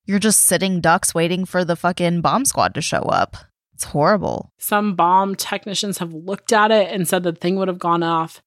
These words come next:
Speaker 2: if someone had tried to take it off anyway. I honestly think that Brian was never, like, once they put that on him, he was never walking away.
Speaker 1: Yeah.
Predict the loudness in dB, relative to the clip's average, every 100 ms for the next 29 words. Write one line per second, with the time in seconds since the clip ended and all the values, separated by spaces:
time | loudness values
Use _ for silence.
0 | _ -10 -6 0 2 2 0 0 0 0
1 | -2 -4 -4 -2 -2 -4 -4 -2 -2 -2
2 | -2 -4 -8 _ -4 -2 2 4 2 2
3 | 0 0 -4 -6 -4 0 0 -2 -6 0
4 | 2 4 4 2 0 0 0 0 -2 -2
5 | -2 -2 -2 -2 -2 -4 -4 -2 -2 0
6 | -2 -2 -4 -4 -6 -4 -6 -2 -2 -2
7 | -6 -8 -10 -10 -10 -10 -10 -14 -20 _
8 | _ _ -6 -4 -4